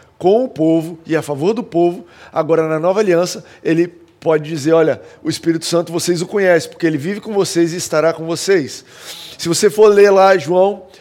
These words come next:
dezesseis, treze, diz assim, "Mas quando o Espírito da verdade vi-, vier, ele os guiará a toda a verdade.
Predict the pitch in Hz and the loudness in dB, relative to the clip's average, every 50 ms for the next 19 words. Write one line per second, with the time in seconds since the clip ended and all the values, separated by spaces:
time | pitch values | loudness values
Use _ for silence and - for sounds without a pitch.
0 | - - 147 135 165 175 - - 196 196 196 - - - 190 180 180 175 156 127 | -20 -12 -4 -2 0 0 0 2 0 0 0 0 -6 -2 0 2 4 4 2 0
1 | 131 127 165 170 180 190 - - 175 175 147 - - - - - 151 - 160 175 | -4 -8 -4 -2 0 0 0 -2 -4 -6 -6 -8 -14 -20 -20 -20 -12 -4 -2 -2
2 | 170 170 - 185 190 185 180 156 - - 202 208 196 220 208 185 190 190 156 175 | -2 -2 -2 -4 -2 -2 -2 -6 -8 -8 -8 -6 -2 0 0 2 2 2 2 2
3 | 180 180 160 147 160 151 131 147 - - - 117 147 151 147 156 180 214 214 - | 2 2 0 -2 -10 -10 -12 -14 -18 -16 -8 -2 0 2 4 4 4 2 0 -4
4 | - - - - _ _ _ _ _ - 165 175 185 190 180 147 143 175 170 160 | -14 -20 -20 -20 _ _ _ _ _ 0 0 0 2 0 -2 -2 2 4 4 6
5 | 160 175 175 175 180 180 185 165 190 196 165 156 156 147 139 135 127 104 - - | 6 4 2 2 -2 -4 -2 0 0 0 0 0 0 0 0 0 -2 -6 -14 -20